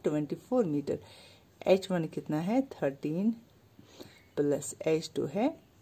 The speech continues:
एट। टू वन जा टू, टू वन जा टू, टू जा क्या हुआ? ट्वेल्व, ट्वेल्व into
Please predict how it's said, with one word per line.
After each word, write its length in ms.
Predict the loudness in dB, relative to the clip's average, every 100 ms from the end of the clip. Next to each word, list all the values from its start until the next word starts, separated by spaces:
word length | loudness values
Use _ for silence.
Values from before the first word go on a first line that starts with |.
| _ -4
एट। 360 | -2 -4 -8 -20 -20 -20 -2 2
टू 120 | 2
वन 220 | 2 0
जा 180 | 2 2 0 2
टू, 340 | 4 4 -2 -6 _ _ -20 _ -8
टू 100 | -4
वन 280 | -2 0 0
जा 240 | 4 4
टू, 240 | 2 -2 -6
टू 280 | -2 -2 -2
जा 260 | -2 -4 -6 -14 -20 -20 -20 _ -20 _
क्या 120 | -4 -2
हुआ? 340 | 0 2 2 -2 -12 -20 -20 -20 -20 -20 -20 -20 -20 -20 -20 -20 -20 -20 -20 -20 -20 -4 2
ट्वेल्व, 480 | 4 6 4 2 -2 -10 -20 -20 -20 -20 -20 -20 -20 -20 -20 -20 -20 -20 -20 -20 -20 -20 -20 -20 -20 -20 -20 -20 -20 -20 -20 -20 -20 -20 -20 -20 -20 -20 -20 -20 -20 -20 -6
ट्वेल्व 420 | -2 0 0 -2 -4 -16 -20 -20 -20 -20 -20 -20 -20 -20 _ -20 -20 -20 -20 -20 -20 -20 -20 -20 -20 -20 -6 0
into 340 | 0 0